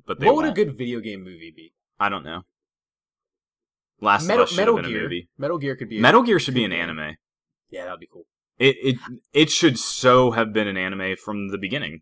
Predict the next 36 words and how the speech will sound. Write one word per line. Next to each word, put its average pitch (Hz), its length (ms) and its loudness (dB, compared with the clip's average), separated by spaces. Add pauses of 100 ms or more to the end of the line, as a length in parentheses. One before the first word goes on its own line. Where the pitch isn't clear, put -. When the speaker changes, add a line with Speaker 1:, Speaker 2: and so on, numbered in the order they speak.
Speaker 1:
really. 87 380 -6 (140)
But 87 200 -4 (100)
I 95 80 0
like 98 220 -2
the 85 80 -10
games, 78 320 -12
I 78 80 -8
guess, 76 280 -12
so 87 280 -14 (680)
whatever. 78 460 -8 (880)
But 117 100 4
I 139 60 8
can't 156 220 2
believe 131 200 4
it's 113 140 -4
never 107 200 0
been 104 160 -2
adapted 82 540 -4 (800)
into 90 180 -8
anything 82 400 -12
like 73 200 -14
that. 69 240 -12 (520)
Speaker 2:
And 107 80 -16
yet, 107 160 -10 (240)
Final 107 220 -4
Fantasy 98 320 -16
fifteen 92 580 -20 (800)
gets - 140 -14
a 98 40 -18
movie, 113 580 -10 (100)
an - 80 -20
anime. 110 300 -8
Speaker 1:
It 110 260 -6
had 143 180 6
movies 92 360 -4
before. 82 440 -10